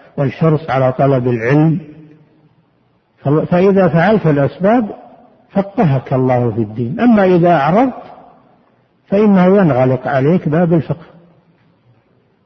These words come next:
ولهذا قال: "ولكن أكثر الناس لا يعلمون"، ولكن المنافقين لا يفقهون بسبب من قبلهم، لأنهم أعرضوا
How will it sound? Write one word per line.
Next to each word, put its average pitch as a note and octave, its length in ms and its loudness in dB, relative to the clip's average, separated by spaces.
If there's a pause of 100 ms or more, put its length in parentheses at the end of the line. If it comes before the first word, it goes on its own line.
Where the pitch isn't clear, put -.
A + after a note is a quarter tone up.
(540)
ولهذا D3+ 480 2
قال: E3 240 0
"ولكن D#3 520 2
أكثر C#3+ 420 0
الناس C#3 400 0
لا C3 440 0
يعلمون"، B2 640 0 (880)
ولكن D3 440 0
المنافقين C#3+ 1080 2
لا C3 280 0
يفقهون C#3+ 800 0 (1700)
بسبب F#3+ 500 2
من A3+ 240 4
قبلهم، D#3+ 600 2 (160)
لأنهم F#3+ 480 2
أعرضوا D3+ 540 0